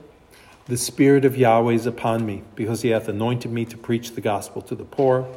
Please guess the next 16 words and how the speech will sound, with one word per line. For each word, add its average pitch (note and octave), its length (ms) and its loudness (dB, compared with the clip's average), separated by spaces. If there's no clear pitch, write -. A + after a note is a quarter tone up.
He - 80 -2
hath A2+ 120 0
sent C3 280 -2
me C3 80 -2
to B2 160 -8
heal C3 160 4
the A#2+ 80 0
brokenhearted, B2 760 2
hearted, B2+ 400 2
and B2 200 -4
to - 40 -10
preach C3+ 540 -2
deliverance B2+ 640 -4
to - 140 -8
the A#2 100 -4
captives, G#2 800 -6